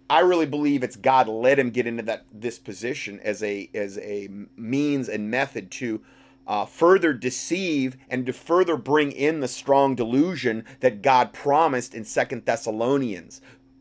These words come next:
to the people that have no love for the truth. Christian, if you, then it doesn't matter if you label yourself Christian or non-Christian.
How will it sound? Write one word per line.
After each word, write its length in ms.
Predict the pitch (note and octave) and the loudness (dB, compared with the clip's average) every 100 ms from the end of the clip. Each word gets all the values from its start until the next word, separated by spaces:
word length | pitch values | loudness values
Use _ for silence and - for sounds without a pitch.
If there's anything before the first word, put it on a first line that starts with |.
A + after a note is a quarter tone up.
| _ _ _ - | _ _ _ -4
to 120 | D#3+ | -2
the 100 | - | 0
people 300 | E3 D#3+ D3 | -2 0 4
that 120 | C3 | 4
have 220 | C3+ C3 | 4 2
no 200 | C3+ C#3+ | 6 6
love 280 | C#3+ C#3 C3 | 8 6 4
for 120 | - | -2
the 80 | A2 | -8
truth. 500 | - D#3 G#2+ - _ _ _ _ _ _ _ _ | -2 -2 -2 -8 _ _ _ _ _ _ _ _
Christian, 500 | - F#3+ G3+ - F3 | 2 4 4 2 0
if 140 | D#3 C#3 | 0 -4
you, 160 | D#3 A2+ | -8 -2
then 240 | G#2+ C#3 | 2 4
it 60 | C3+ | 4
doesn't 240 | D#3 D3+ | 4 4
matter 280 | D#3 C#3+ B2+ - | 2 2 0 -4
if 100 | B2+ | -2
you 140 | C3+ | 2
label 240 | C#3 D3 D3 | 6 6 4
yourself 360 | C3+ B2+ B2 | 0 0 -2
Christian 440 | - D#3+ - C3+ A#2+ | 0 -2 -2 -4 -4
or 80 | A2 | 0
non-Christian. 720 | C#3 D#3 - G2+ - - | 0 0 -2 -10 -12 -20